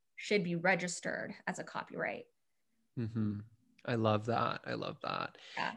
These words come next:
Speaker 2: And when it, so, so copywriting, um, is it, do you think it's also important, like, when it comes to content creation, to be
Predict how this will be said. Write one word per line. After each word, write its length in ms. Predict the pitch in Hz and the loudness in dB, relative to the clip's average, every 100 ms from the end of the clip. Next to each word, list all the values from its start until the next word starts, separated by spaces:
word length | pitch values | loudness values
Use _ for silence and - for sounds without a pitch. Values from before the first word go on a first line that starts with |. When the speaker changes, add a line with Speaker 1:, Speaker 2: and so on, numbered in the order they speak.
| - 131 | 0 10
Speaker 2:
And 380 | 127 127 123 - _ _ - _ _ _ | 12 12 10 2 _ _ -20 _ _ _
when 300 | - 123 131 | -6 6 8
it, 240 | 127 - - | 8 4 8
so, 340 | 139 123 127 - | 10 10 8 8
so 160 | 127 | 6
copywriting, 880 | 120 131 127 135 127 117 117 113 113 113 - - - | 8 8 8 8 6 6 6 4 0 -2 -12 -16 2
um, 340 | 117 110 110 - | 6 8 6 6
is 160 | 143 135 | 8 10
it, 220 | 139 - | 10 10
do 80 | 135 | 8
you 40 | |
think 140 | 135 185 | 10 10
it's 100 | 160 | 12
also 220 | 135 147 | 12 12
important, 600 | 139 - 127 127 131 - 127 | 8 10 10 10 8 4 8
like, 200 | 120 123 | 10 12
when 120 | 123 | 8
it 80 | - | 10
comes 260 | 123 117 | 6 8
to 80 | 120 | 6
content 440 | - 110 113 123 | 8 8 10 8
creation, 480 | - 135 123 139 131 | 10 10 10 10 8
to 140 | - 113 | 8 6
be 480 | 117 117 113 113 | 8 8 8 6